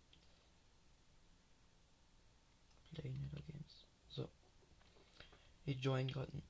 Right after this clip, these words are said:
ich join grad never, never. Nether Games. Dann sind wir gleich drauf, dann spielen wir vielleicht eine, erstmal eine Runde Bed Wars Teams. Weil ich bin zu schlecht für die anderen. Deshalb muss ich Teams machen.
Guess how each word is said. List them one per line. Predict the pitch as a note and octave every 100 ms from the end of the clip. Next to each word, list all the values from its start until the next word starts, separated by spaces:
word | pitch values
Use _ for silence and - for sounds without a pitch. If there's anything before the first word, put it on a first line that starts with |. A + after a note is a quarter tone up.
| - -
ich | -
join | D3 C3+
grad | C3+
never, | C#3+ D#3 D#3+ - - - B2+
never. | C3 A#2+ B2 - - - - - - -
Nether | C#3 D3+
Games. | D3 D#3+ E3+ - - - - - - - - - - - - - - - -
Dann | C#3+ B2+
sind | B2
wir | A#2+
gleich | A#2+ -
drauf, | -
dann | B2
spielen | A#2+ - B2
wir |
vielleicht | A#2+ - - -
eine, | B2+ - - - - - - - - - - - - - -
erstmal | D#3 E3 E3 D3+
eine | C#3+
Runde | C#3+ D3 C3+ - - -
Bed | C#3 C3+ -
Wars | C3 - -
Teams. | - - D3+ G3+ - - - - - - - - - - - - - - - -
Weil | C#3+ C3+
ich | -
bin | C3+
zu | -
schlecht | C#3+ - C#3+ -
für | C3+
die | -
anderen. | C3 D#3 E3 - - - - - - - - - - - - - - - - - - - - - - -
Deshalb | - -
muss | C3+ C3+
ich | C#3 -
Teams | - D#3 D3+ D3+
machen. | D3 D#3+ D3